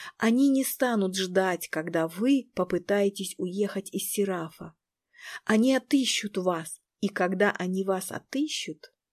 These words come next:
Корвин покачал головой. "И любой, кто попадется им на пути, подвергнет себя опасности", шепнула Мейерти.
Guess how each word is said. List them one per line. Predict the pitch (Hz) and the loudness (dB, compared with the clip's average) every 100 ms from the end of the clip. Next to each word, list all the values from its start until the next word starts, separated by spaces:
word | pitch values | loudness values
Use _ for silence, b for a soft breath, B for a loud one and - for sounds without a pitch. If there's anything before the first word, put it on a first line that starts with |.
| _ _ _ _ _ _ _ | _ _ _ _ _ _ _
Корвин | - 254 262 240 | 2 2 2 -4
покачал | 220 - 160 - 175 180 | -8 -12 -8 -6 -4 -2
головой. | 175 175 175 175 151 170 _ _ _ _ _ _ b b b _ | -2 -2 -6 -8 -8 -10 _ _ _ _ _ _ b b b _
"И | 226 233 | -2 2
любой, | 262 220 202 196 190 196 | 2 4 6 6 6 0
кто | - 196 | 2 2
попадется | 190 190 190 220 220 - | 4 2 2 4 4 2
им | - 196 180 | -2 -2 -4
на | 165 | -6
пути, | - 165 - 233 277 302 _ _ - | -8 -10 -6 -2 -2 -4 _ _ -4
подвергнет | 185 175 196 262 233 220 208 | 0 2 6 6 6 0 -2
себя | 175 160 180 | -4 -2 -4
опасности", | - 202 - 165 160 - 156 - - 175 _ _ - | -4 -8 -6 -6 -6 -12 -12 -14 -16 -16 _ _ -10
шепнула | - 160 - 165 214 247 226 220 _ - | -6 -6 -6 -4 0 0 0 -4 _ -12
Мейерти. | 165 170 151 147 - - 165 160 | -8 -6 -6 -8 -10 -16 -16 -16